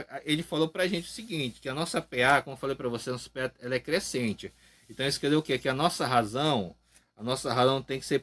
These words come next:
positiva. Então, vai ser um positivo, ok? Então, o que a questão pediu?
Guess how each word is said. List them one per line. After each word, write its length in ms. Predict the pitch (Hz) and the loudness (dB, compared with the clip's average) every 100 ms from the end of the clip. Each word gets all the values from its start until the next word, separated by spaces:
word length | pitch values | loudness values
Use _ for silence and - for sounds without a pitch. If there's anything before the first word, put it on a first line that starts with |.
| - | -2
positiva. 960 | 151 190 - - 143 139 120 104 87 - | -4 -4 -6 -2 2 2 2 0 -4 -8
Então, 300 | 85 - 123 | -16 -6 -2
vai 100 | 127 | -2
ser 200 | - 131 | 0 0
um 160 | 156 | 0
positivo, 880 | 214 - 170 269 - 160 135 101 87 | -4 -2 -2 -2 -4 0 2 2 0
ok? 380 | 82 - 131 185 _ _ _ _ - | -10 -4 0 0 _ _ _ _ -10
Então, 440 | 120 123 151 147 | -8 0 2 4
o 80 | 147 | 2
que 120 | 147 | 2
a 60 | 233 | -2
questão 280 | 214 - 175 | -2 -4 -4
pediu? 420 | - 139 147 175 | -4 -2 0 0